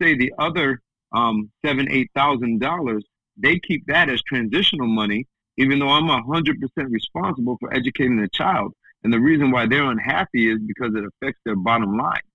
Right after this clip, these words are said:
But they don't understand it affects our bottom line. Of a school of three hundred and fifty, four hundred kids, you know, that, that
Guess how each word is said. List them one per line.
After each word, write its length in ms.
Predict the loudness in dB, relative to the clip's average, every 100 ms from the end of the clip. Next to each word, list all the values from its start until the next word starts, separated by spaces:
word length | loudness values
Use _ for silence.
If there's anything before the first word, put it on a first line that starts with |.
| _ _ _ _
But 140 | -2 0
they 120 | 2
don't 160 | 2 0
understand 420 | -2 0 -2 0
it 100 | -4
affects 300 | -4 -6 -2
our 80 | -2
bottom 360 | -2 -2 0 0
line. 200 | 0 -2 -12 _ -6
Of 100 | -4
a 60 |
school 380 | -2 0 2 2
of 80 | 0 -8 _
three 140 | 0 2
hundred 300 | 2 2 0
and 100 | 0
fifty, 300 | -2 0 -2 0
four 120 | -2
hundred 320 | 0 0 -2
kids, 320 | 0 0 0 -6 _ _ _ _
you 120 | 2
know, 160 | 2 2
that, 180 | 0 0 -2
that 180 | -4